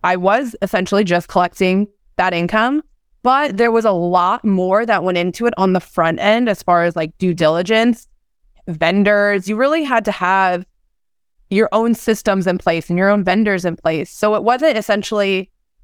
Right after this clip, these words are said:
mailbox money as I had thought it would be,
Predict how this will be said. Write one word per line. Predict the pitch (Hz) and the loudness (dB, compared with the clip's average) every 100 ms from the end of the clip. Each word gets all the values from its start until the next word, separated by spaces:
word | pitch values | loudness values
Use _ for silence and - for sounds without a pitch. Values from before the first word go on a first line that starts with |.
| - | -2
mailbox | 190 214 208 202 196 190 - | 2 4 2 2 0 0 -2
money | 170 170 202 233 | -2 0 2 2
as | 190 | 2
I | 175 170 | 0 -2
had | 170 165 156 - | -2 -2 -2 -2
thought | 165 165 | -2 -2
it | 175 | -2
would | 226 214 | -2 -2
be, | 262 285 330 | 0 -2 -6